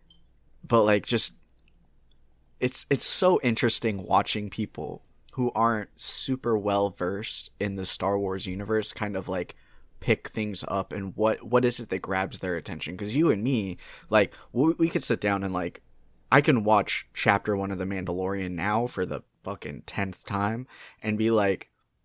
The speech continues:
"Oh, okay, yeah, that's, you know, carbonite slabs. That's cool that, that,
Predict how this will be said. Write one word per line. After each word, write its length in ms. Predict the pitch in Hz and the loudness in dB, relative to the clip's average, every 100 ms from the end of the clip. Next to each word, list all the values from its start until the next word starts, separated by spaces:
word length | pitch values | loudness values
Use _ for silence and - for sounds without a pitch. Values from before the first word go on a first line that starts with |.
| _ - | _ 6
"Oh, 260 | 170 127 | 10 10
okay, 360 | 101 - 107 113 | 10 8 8 8
yeah, 220 | 117 117 | 8 8
that's, 420 | 107 127 - - - | 8 4 4 -2 -2
you 100 | 117 | 2
know, 100 | 107 | 2
carbonite 560 | - 117 113 110 110 101 | 2 2 4 2 0 0
slabs. 380 | - 135 104 | 2 4 4
That's 220 | 107 131 - | 2 0 -2
cool 240 | 127 110 | 2 2
that, 160 | 101 95 | 2 2
that, 260 | 104 98 | 2 0